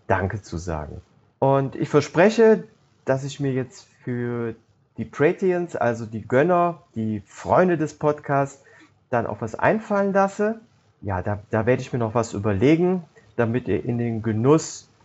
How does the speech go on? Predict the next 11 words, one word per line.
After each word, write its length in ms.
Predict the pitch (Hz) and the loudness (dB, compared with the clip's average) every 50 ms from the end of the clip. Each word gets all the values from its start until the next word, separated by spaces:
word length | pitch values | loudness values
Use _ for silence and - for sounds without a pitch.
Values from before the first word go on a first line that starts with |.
| _ _ _ _ _ _ _ _ _ | _ _ _ _ _ _ _ _ _
von 480 | _ 120 113 113 113 113 110 110 101 - - | _ 0 0 2 2 0 -2 -4 -8 -6 -4
einem 460 | 104 104 107 107 104 101 98 95 95 _ _ _ _ _ - | -4 -4 -2 -4 -6 -6 -8 -8 -10 _ _ _ _ _ -8
Exklusivservice 1400 | 117 101 - - - - - 117 110 101 101 110 123 135 139 - - - 101 95 - - 78 - - - - _ | -8 -8 -8 -14 -16 -8 -6 -4 -4 -2 -2 -2 -2 -2 -4 -6 -6 -4 -4 -4 -2 -4 -8 -10 -10 -16 -18 _
kommt. 340 | - 95 85 82 - - _ _ _ _ _ _ _ _ _ _ | -10 -10 -10 -10 -12 -16 _ _ _ _ _ _ _ _ _ _
Das 580 | - 104 101 98 101 - - - - - _ _ _ _ | 2 2 2 2 -2 -10 -14 -16 -18 -20 _ _ _ _
kann 200 | - 135 127 131 | 0 0 0 0
zum 200 | 131 - 127 113 | -2 -4 -6 -2
Beispiel 380 | 107 110 110 110 110 - 98 104 | 0 0 -2 -2 -2 -6 -6 -6
ein 80 | 98 95 | -6 -6
Gewinnspiel 640 | 101 90 107 143 170 165 - - 160 147 131 120 | -6 0 0 0 0 0 -2 0 0 0 0 2
sein 440 | 127 131 131 131 131 131 127 131 | 4 6 6 6 6 4 2 -4